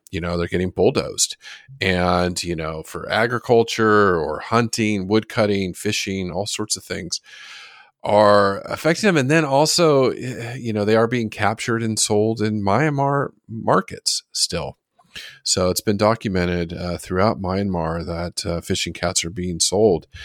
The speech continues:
uh, for the illegal pet trade. So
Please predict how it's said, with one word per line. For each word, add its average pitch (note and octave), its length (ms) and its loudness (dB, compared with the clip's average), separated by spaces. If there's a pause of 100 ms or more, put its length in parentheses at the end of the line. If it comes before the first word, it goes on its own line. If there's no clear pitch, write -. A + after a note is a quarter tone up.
(500)
uh, G2 380 -6
for - 160 0
the F2 140 0 (120)
illegal F#2+ 300 0
pet B2 240 0
trade. F2 480 0 (520)
So B2 500 4